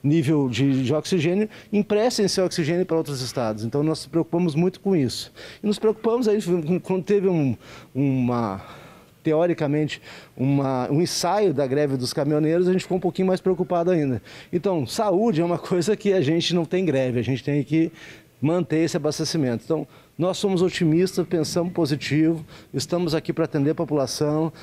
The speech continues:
a equipe médica, é, está voltada pra dar assistência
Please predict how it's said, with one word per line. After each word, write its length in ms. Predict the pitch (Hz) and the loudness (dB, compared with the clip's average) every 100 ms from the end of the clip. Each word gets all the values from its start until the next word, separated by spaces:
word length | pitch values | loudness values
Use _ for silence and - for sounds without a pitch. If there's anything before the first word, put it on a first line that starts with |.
| - - | -10 -4
a 120 | 143 | -2
equipe 320 | 139 175 170 | 0 -2 0
médica, 600 | 151 147 147 - 151 127 - - | 0 2 0 -2 -2 -2 -4 -2
é, 320 | 139 135 127 | 0 0 0
está 360 | 127 - 143 | -2 -2 -2
voltada 680 | 123 165 196 - 165 175 180 | 0 0 0 0 0 2 0
pra 160 | 156 151 | 0 0
dar 160 | 139 147 | 0 -2
assistência 880 | - 131 - 143 151 143 165 156 | -2 -4 -2 -2 -2 -2 -2 -2